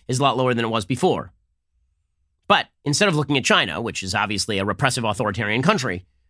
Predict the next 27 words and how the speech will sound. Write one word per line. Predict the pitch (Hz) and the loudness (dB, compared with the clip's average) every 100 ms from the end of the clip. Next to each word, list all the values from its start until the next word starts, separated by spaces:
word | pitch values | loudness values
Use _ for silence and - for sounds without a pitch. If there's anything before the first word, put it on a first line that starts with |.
| _ | _
we | 135 | -2
should | 135 | 0
instead | 143 - 208 | 2 2 2
look | 135 135 | 0 -2
at | 123 | -2
some | 147 135 - | -2 -2 -2
less | 226 180 - - - | 0 0 -2 -6 -4
authoritarian | 131 135 117 123 113 104 | -2 0 -2 -2 -2 -2
and | 92 | -4
repressive | 101 113 104 92 | -4 -4 -6 -6
countries, | 120 113 139 151 _ - | -6 -4 -4 -6 _ -4
places | 143 127 127 104 | 0 0 0 -2
like | 120 113 | -2 0
Singapore, | 170 151 131 120 101 _ | 2 2 2 0 -2 _
Taiwan, | - 143 131 117 113 | 0 2 2 2 0
and | 113 | 2
Hong | 180 151 | 2 2
Kong. | 101 78 | -2 -6
We'll | 98 | -4
get | 127 | -4
to | 131 | 0
that | 127 117 _ _ | 0 -2 _ _
in | 131 120 - | -2 -2 -2
just | 107 120 - - | -2 -2 -2 -2
one | 123 120 | 0 0
second. | 135 90 | -2 -2
First, | 90 185 - | 0 0 -2